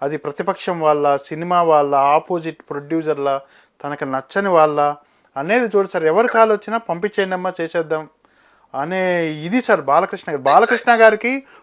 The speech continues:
Speaker 1: ప్రత్యర్థులు కూడా ఎందుకు ఫిదా అవుతారంటే, ఆయన బ-, ఆయనకు సహాయం కావాలని ఎవరు కాల్ చేసినా, తనకు అంతకుముందు ఉన్న వ్యక్తిగత సమస్యలు కానీ ఇంకోటి
Speaker 2: అందుకనే
Speaker 1: పట్-,
Speaker 2: ఆయన
Speaker 1: పట్టించుకోడు సార్.
Speaker 2: Yes.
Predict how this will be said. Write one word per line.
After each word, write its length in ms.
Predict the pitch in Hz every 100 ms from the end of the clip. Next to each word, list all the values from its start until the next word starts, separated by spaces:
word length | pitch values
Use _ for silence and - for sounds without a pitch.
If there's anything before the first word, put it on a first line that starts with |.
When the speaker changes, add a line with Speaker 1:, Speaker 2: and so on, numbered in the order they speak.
| -
Speaker 1:
ప్రత్యర్థులు 540 | 165 170 240 233 233
కూడా 180 | 220 220
ఎందుకు 300 | 202 226 240
ఫిదా 280 | 214 196 240
అవుతారంటే, 840 | 226 208 196 175 147 160 240 269 _ _ _ _ - _ _ _
ఆయన 580 | 139 165 202 202 202 202
బ-, 560 | 160 156 151 147 139 -
ఆయనకు 440 | 143 156 190 196
సహాయం 580 | - 170 160 175 220 226
కావాలని 460 | 214 202 202 196 190
ఎవరు 260 | 165 196
కాల్ 280 | 220 202 196
చేసినా, 340 | 180 165 165 123 _ _ _ _ _ _ _ _ _ _ _ _ _ _ _ -
తనకు 220 | 170 185
అంతకుముందు 460 | 175 190 185 202 247
ఉన్న 200 | 233 233
వ్యక్తిగత 420 | 185 - 220 214
సమస్యలు 400 | 196 190 185 185
కానీ 120 | 185
ఇంకోటి 220 | 190 220
Speaker 2:
అందుకనే 220 | 208 -
Speaker 1:
పట్-, 140 | - 175
Speaker 2:
ఆయన 200 | 117 - - _ _ _ _ _ -
Speaker 1:
పట్టించుకోడు 480 | 185 269 254 220
సార్. 160 | - 107
Speaker 2:
Yes. 340 | - - -